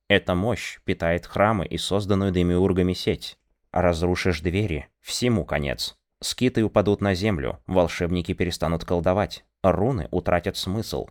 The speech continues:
Никаких тебе полярных заповедников в подвале, ничего этого больше не будет. Коэн не вернется к себе домой, ты никогда не увидишь родину демиургов. А хуже всего что?" Ольгерт ждал.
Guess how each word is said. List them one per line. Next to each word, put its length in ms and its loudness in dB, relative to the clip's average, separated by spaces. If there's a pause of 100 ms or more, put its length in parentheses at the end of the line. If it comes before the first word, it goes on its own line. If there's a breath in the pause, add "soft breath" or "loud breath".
(180)
Никаких 480 0
тебе 180 2
полярных 460 4
заповедников 720 -2
в 40 -20
подвале, 540 -2 (160)
ничего 540 0
этого 320 -2
больше 340 0
не 140 -2
будет. 400 -8 (420)
Коэн 340 4
не 120 2
вернется 480 0
к 40 -14
себе 260 -2
домой, 420 -2 (260)
ты 140 2
никогда 420 2
не 160 0
увидишь 320 0
родину 380 2
демиургов. 640 2 (580)
А 120 6
хуже 340 0
всего 320 0
что?" 480 0 (1000)
Ольгерт 380 0
ждал. 400 0